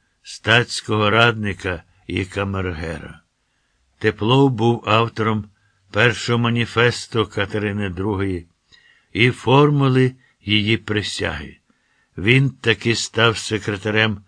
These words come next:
Надзвичайної Ради, що збиралась у перші дні її правління, хоч перед зацарюванням цариці доносив на неї. «Щасливий той», — писав Теплов, —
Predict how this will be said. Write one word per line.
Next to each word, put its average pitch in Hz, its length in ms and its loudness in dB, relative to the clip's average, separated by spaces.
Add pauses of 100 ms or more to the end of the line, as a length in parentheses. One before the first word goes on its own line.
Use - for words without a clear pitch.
(160)
Надзвичайної 95 1120 -4
Ради, 104 440 -2 (580)
що 104 180 -4
збиралась 104 640 0
у 101 100 -4
перші 101 520 -2
дні 98 300 -6
її 95 160 -4
правління, 95 800 -8 (680)
хоч 113 300 -4
перед 110 380 0
зацарюванням 117 1040 0
цариці 90 680 -6 (280)
доносив 101 800 -4
на 101 160 -6
неї. 92 420 -8 (880)
«Щасливий 92 680 -4
той», — 117 360 -2 (100)
писав 85 440 -6
Теплов, — 80 580 -12